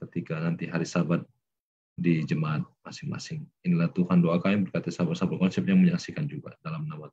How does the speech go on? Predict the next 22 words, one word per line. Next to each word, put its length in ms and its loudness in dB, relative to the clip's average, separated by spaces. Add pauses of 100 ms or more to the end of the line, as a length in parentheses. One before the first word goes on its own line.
Tuhan 160 -8
Yesus 160 -4
kami 240 -4
berdoa. 320 -18 (240)
Amin. 400 6 (1120)
Baik, 240 4
untuk 400 2 (1300)
lima 160 6
belas 160 6
sampai 240 0
dua 160 2
puluh 160 0
menit 160 2
ke 80 -8
depan 400 0
kami 320 0
berikan 400 -2
waktu 480 -4 (760)
mem-, 360 0 (120)
memberikan 600 2
summarize, 840 2 (680)
eh, 460 0